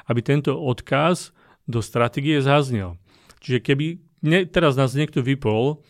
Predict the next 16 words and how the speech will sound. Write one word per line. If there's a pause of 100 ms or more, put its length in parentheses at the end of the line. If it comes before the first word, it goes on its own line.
(140)
tak
si, (100)
nech
si
otvorí
tú
svoju
stratégiu
a
pozrie
sa, (380)
či
každá
činnosť,
ktorú
koná